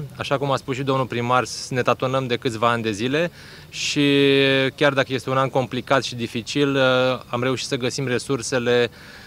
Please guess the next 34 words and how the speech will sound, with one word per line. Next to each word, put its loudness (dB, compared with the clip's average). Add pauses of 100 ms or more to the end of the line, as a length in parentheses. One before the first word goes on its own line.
(140)
din -4
toate 2
punctele -4
de -4
vedere, 0
nu -4
numai -2
resursele -4
financiare, -4
să -2
facem, -4
uh, 0
o -8
primă -4
etapă -2
de -6
viteză -6
în -4
coastă. -2
Eu -2
sper -4
să -4
fie -2
o, 0
o -2
ușă 0
deschisă -4
pentru -4
o 0
colaborare 2
pe 0
mulți -2
ani 0 (540)
și, -2